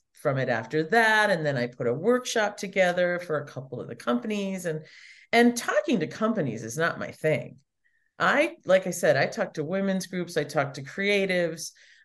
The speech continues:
I talk to, uh, young people. I love working with young people.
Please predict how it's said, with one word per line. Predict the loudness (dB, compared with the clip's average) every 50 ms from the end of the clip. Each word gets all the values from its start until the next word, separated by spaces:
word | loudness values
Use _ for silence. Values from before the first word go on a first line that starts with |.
| _
I | 0 2 2 2 2
talk | 0 -6 -4 -2 2 2 2 0 -2 -6 -12 -10 -6
to, | -4 -2 -2 -2 -2 -4 -4 -6 -8 -10 -12 -14 -12 -8
uh, | -6 -4 -4 -4 -4 -4 -6 -8 -8
young | -2 0 0 0 0 -2 -4
people. | -6 -8 -10 -10 -10 -6 -4 -2 -2 0 0 0
I | 0 -2
love | -2 -4 0 2 2 2 2 0 -4
working | -10 -12 -12 -12 -14 -12
with | -12 -12 -10
young | -10 -10 -10 -10
people. | -14 -16 -16 -16 -16 -16 -16 -16 -16 -16 -18